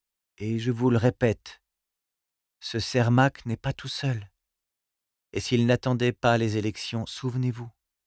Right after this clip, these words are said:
il nous est arrivé à vous et à moi de précipiter un peu les choses, malgré votre slogan sur la violence. Haussant subitement les sourcils,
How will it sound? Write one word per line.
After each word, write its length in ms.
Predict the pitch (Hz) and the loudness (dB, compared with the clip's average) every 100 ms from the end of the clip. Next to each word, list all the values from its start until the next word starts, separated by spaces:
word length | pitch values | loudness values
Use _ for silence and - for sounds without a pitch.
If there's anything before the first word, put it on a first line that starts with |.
| _ _ _ _ _ - | _ _ _ _ _ -4
il 160 | 95 | 0
nous 180 | 110 107 | 0 2
est 140 | 127 127 | 2 4
arrivé 380 | 123 120 127 | 4 4 6
à 100 | 117 | 4
vous 240 | 107 123 143 | 4 2 2
et 140 | 135 | 2
à 100 | 127 | 2
moi 260 | 127 120 117 | 2 2 0
de 80 | 110 | -4
précipiter 640 | - 113 - - 113 120 | -8 -10 -10 -12 -6 -2
un 140 | 107 | -2
peu 100 | 98 | 0
les 140 | 104 98 | -2 -2
choses, 420 | - 101 104 95 - - _ - | -4 -2 -2 -2 -8 -20 _ -6
malgré 480 | 92 104 95 110 104 | -2 -2 0 2 2
votre 360 | 104 - 101 | -2 -6 -10
slogan 520 | 98 - 98 95 104 | -10 -4 -4 -2 -2
sur 160 | 98 95 | -4 -4
la 100 | 92 | -4
violence. 640 | 92 98 95 95 - - _ _ _ _ _ _ _ _ _ _ _ _ _ _ _ _ _ _ _ _ _ - | -2 -2 -2 -4 -6 -12 _ _ _ _ _ _ _ _ _ _ _ _ _ _ _ _ _ _ _ _ _ 0
Haussant 380 | 120 - 143 131 | 0 2 2 0
subitement 640 | - 113 104 110 113 113 | 0 -4 -4 0 2 2
les 100 | 87 | 0
sourcils, 560 | - 90 - - 143 | -6 -10 -10 -4 -4